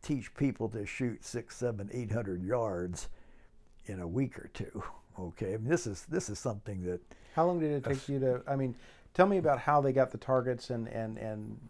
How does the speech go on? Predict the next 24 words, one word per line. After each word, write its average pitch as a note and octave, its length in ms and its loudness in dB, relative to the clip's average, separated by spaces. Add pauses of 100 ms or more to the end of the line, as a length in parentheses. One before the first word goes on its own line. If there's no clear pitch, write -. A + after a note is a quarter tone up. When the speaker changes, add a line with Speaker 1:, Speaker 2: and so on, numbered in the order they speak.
Speaker 2:
how C#3+ 200 4
did C3 120 4
Speaker 1:
Well, B2+ 80 0
Speaker 2:
you B2+ 80 2
get A#2+ 180 0 (200)
to A2 280 -4
shooting? - 320 0
Speaker 1:
well, - 180 -4 (120)
there, C#3+ 280 0
there C#3+ 120 2
used A#3 240 0
to D3+ 60 -2
be C#3 160 2
a A2+ 40 2
thing, A#2+ 320 -2
there A2+ 100 0
may A#2 160 2
still A2+ 260 2
well G#2+ 200 0
be D3 200 2
a - 40 2
thing, F2 340 -10
called G#2+ 300 -4
the F2+ 200 -4